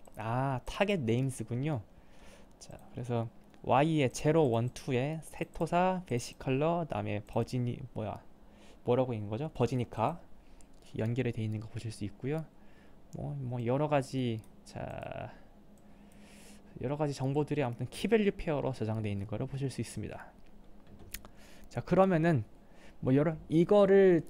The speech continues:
트레이닝 밸리데이션 셋으로 받고 트레이닝 테스트로 똑-, R에서랑 똑같이 나눠가지고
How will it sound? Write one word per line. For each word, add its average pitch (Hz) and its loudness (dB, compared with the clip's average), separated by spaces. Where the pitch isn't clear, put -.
트레이닝 220 6
밸리데이션 143 2
셋으로 131 2
받고 127 -2
트레이닝 196 4
테스트로 156 2
똑-, - -8
R에서랑 139 4
똑같이 - -4
나눠가지고 117 4